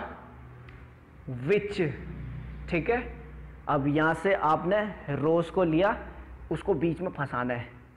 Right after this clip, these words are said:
किताबा विच, ठीक है, कैसे, किताबा विच, ठीक है। then आपका फिर से लेफ्ट लेग आगे जाएगा, रख के, रख के, रख के, ठीक है, गुलाब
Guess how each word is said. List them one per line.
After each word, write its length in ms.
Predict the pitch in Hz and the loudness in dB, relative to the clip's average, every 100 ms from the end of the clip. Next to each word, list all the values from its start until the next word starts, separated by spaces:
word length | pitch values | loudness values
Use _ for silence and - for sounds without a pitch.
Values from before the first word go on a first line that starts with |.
| - - - - | -20 -20 -4 0
किताबा 540 | 165 - 170 180 214 | 0 4 4 4 2
विच, 300 | 175 147 - | 2 0 -2
ठीक 220 | 131 156 | -4 -2
है, 100 | 202 | 0
कैसे, 300 | 180 156 220 190 - - - - - - - | 0 -2 -2 -6 -10 -18 -20 -20 -20 -4 -2
किताबा 640 | 156 - 165 175 202 240 254 - - - - | -2 2 4 6 6 2 2 -2 -12 -12 -4
विच, 500 | 143 170 220 - 294 302 - - - | 0 2 2 0 -2 -2 -4 -18 -4
ठीक 160 | 175 226 | 0 2
है। 140 | 240 - - - | 0 -2 -14 -2
then 120 | 160 | 2
आपका 220 | 180 190 196 | 2 2 0
फिर 220 | - 208 | 2 2
से 180 | 233 240 233 - - - | 4 2 0 -12 -18 -8
लेफ्ट 360 | 135 156 165 165 | 0 2 2 4
लेग 120 | 190 | 4
आगे 220 | 180 175 170 | 6 6 6
जाएगा, 320 | 170 190 220 - - - - - - - - | 6 4 2 -4 -14 -18 -20 -20 -20 -20 -6
रख 400 | 151 147 202 - | 0 4 4 2
के, 460 | - 202 202 208 226 247 - - - - - | 2 2 4 4 6 4 -2 -14 -20 -12 -2
रख 320 | 151 170 - 185 | 2 2 4 4
के, 220 | 180 202 233 - - - - | 4 2 2 -2 -14 -18 0
रख 280 | 147 170 - | 2 2 2
के, 340 | 185 180 196 247 - - - - - - | 2 2 2 2 -2 -14 -20 -20 -20 -10
ठीक 180 | - 165 | -4 2
है, 120 | 214 233 - - - - - - - 151 | 2 0 -10 -20 -20 -20 -20 -20 -10 0
गुलाब 640 | 151 180 185 185 202 180 | 4 6 6 6 4 2